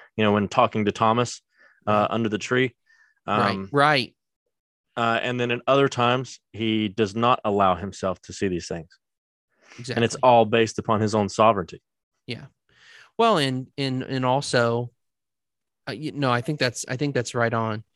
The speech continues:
Speaker 2: And you can think of other aspects too that aren't necessarily that specific one, but I think would fall into similar categories, such as Jesus prayed. You know, he, he normally would have, you know, <laughs> pretty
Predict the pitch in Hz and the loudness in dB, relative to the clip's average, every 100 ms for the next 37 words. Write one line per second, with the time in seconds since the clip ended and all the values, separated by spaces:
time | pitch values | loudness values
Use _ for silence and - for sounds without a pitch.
0 | _ _ _ - 160 220 180 185 160 131 | _ _ _ -4 -2 0 0 0 2 2
1 | 139 123 113 110 - 113 - - 131 123 | 2 2 0 -4 -6 -8 -6 0 0 0
2 | 120 - _ 131 131 117 - - 120 113 | -2 -6 _ -4 -2 -6 -4 0 0 0
3 | 113 120 - - 123 160 131 - 113 113 | 0 -2 -2 -10 -2 -2 -2 -4 -4 0
4 | 113 110 117 110 - 120 117 113 - - | -2 -2 -6 -8 -4 -2 -2 -4 -8 -8
5 | 113 95 - 117 110 98 90 - 113 - | -8 -8 -2 -2 -2 -6 -8 -8 -8 -6
6 | 104 104 - - _ _ _ _ - - | -8 -8 -16 -18 _ _ _ _ -20 -16
7 | 123 143 160 127 - - - - 147 95 | -4 0 0 0 -2 -6 -14 0 2 2
8 | 69 - - _ _ _ _ _ _ _ | -4 -14 -20 _ _ _ _ _ _ _
9 | _ _ _ 123 113 113 - - 147 - | _ _ _ -2 -2 -2 -6 -20 -20 -18
10 | - - 156 151 156 185 147 135 127 113 | -18 -8 -4 2 4 4 4 2 0 0
11 | 120 117 113 117 - _ _ _ _ _ | 0 0 -2 -6 -20 _ _ _ _ _
12 | _ - 131 113 110 - - - 202 _ | _ -10 -6 -6 -6 -10 -14 -8 -8 _
13 | - 135 _ _ - - _ _ _ _ | -10 -10 _ _ -20 -20 _ _ _ _
14 | - 156 - 214 | -20 -12 0 0